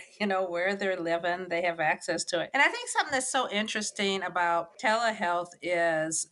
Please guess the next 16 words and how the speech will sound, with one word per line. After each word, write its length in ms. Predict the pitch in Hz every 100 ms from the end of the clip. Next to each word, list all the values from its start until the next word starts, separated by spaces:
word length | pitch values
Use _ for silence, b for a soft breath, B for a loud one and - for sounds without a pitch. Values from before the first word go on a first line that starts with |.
| -
a-, 240 | 170 -
and 140 | 202 220
I 60 |
recall 420 | 233 233 233 208
when 120 | 202 196
it 80 |
first 340 | 190 208 202 -
started 360 | - 196 190 - - _ -
kind 140 | 226
of 120 | 196 185 _
becoming 320 | 190 185 208
a 20 | 190
little 220 | 185 180
bit 20 |
more 160 | 180 165
prominent, 640 | - 202 220 180 147 143